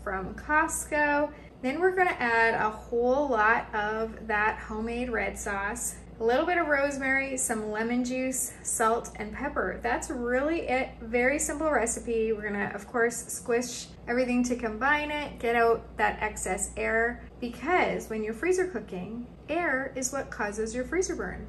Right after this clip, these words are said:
And so I don't think we've <laughs> said it yet in this video. We say it in every video, but I don't think we've said it yet, that that is why we're so careful to get the air out of our bags.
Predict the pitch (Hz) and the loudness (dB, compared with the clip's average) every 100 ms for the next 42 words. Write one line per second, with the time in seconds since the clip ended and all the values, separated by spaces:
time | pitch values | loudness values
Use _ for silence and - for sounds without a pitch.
0 | - - 226 220 220 - 233 220 220 220 | -14 -14 -8 -6 -4 -2 -2 -2 0 0
1 | 220 226 208 - - 226 247 339 415 381 | 0 -2 -2 -8 -6 -4 -2 -4 -4 2
2 | 403 381 - 302 415 466 - 311 254 214 | 4 4 0 4 6 6 2 2 4 4
3 | - - - - 370 330 269 294 - 311 | 2 -2 -2 -8 -2 2 4 4 2 4
4 | 302 262 240 262 403 359 294 - - 262 | 4 6 6 6 4 2 0 -4 -2 2
5 | 240 220 214 277 381 392 226 190 190 277 | 4 4 2 2 4 6 4 2 0 -2
6 | 285 269 277 330 381 359 349 320 349 359 | 0 0 -2 -4 -4 -4 -4 -4 -2 -2
7 | - 202 196 - - - 226 226 - - | -2 -4 -6 -8 -10 2 4 4 0 -14
8 | - 208 208 240 269 254 233 233 214 196 | -14 0 2 4 4 0 2 2 4 4
9 | 190 226 240 226 226 247 269 214 - 220 | 2 0 0 0 0 -2 0 -2 0 -4
10 | 226 226 214 196 208 202 208 214 214 202 | -2 -4 -4 -4 0 0 0 -2 -2 -2
11 | 170 - - | -4 -4 -10